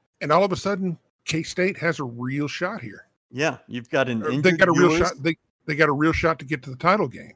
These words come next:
Speaker 1: With Ewers going down, we showed, we showed you just yesterday that U T is vulnerable. But with Ewers going down,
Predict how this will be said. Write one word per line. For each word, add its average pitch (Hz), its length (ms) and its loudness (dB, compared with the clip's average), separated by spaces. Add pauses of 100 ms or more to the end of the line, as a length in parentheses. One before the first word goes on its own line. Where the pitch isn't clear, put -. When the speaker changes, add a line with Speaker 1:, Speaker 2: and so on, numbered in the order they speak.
(260)
Speaker 1:
With 113 260 -6
Ewers 139 340 -2
going 226 300 0
down, 120 460 -4 (260)
we 160 180 -2
showed, 226 380 0
we 147 100 0
showed 214 320 2
you 107 180 -8 (800)
just - 220 -2
yesterday 131 460 0
that 110 220 -4
U 170 140 0
T 202 200 0
is 143 100 0
vulnerable. 113 540 -4 (240)
But 156 80 4
with 117 200 0
Ewers 202 280 4
going 127 280 2
down, 107 420 2